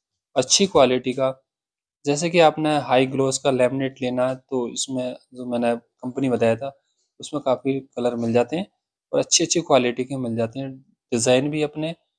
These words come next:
कलर ऑप्शन सारा कुछ मिलता है इसमें, इस प्रकार ले सकते हैं।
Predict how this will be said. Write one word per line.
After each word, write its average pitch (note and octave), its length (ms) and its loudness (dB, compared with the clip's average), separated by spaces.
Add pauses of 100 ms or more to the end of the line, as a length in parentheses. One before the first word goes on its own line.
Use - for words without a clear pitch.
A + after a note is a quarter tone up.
(580)
कलर C3 220 6
ऑप्शन C#3 380 -2
सारा B2+ 360 0
कुछ C#3+ 300 -8
मिलता C3+ 280 -2
है D3 60 6
इसमें, D#3+ 280 -4 (580)
इस - 80 -8
प्रकार C3 320 2
ले A#2+ 180 2
सकते D3 280 -4
हैं। E3 160 -4